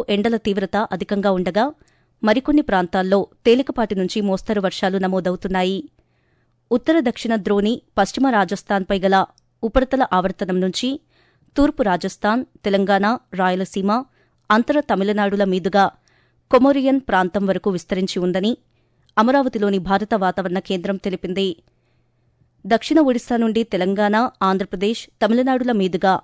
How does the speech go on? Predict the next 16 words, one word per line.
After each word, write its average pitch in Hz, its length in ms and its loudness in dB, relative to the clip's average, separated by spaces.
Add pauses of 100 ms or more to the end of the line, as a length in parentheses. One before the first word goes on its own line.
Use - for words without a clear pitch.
(220)
మన్నార్ 247 360 2
గల్ఫ్ 185 320 -4
వరకు 185 340 -2
ఉన్న 190 180 0 (320)
మరో 208 260 2
ద్రోణి 190 360 0 (160)
బలహీనపడిందని 190 840 -2 (680)
వాతావరణ 240 460 2
కేంద్రాధికారి 190 760 -2 (180)
నారాయణ 196 440 0
పేర్కొన్నారు. 185 680 -2 (880)
వీటి 226 220 0
ఫలితంగా 196 500 -2 (380)
ఉత్తర 202 260 -2
కోస్తా, 208 400 -2 (200)
యానాంలలో 190 580 0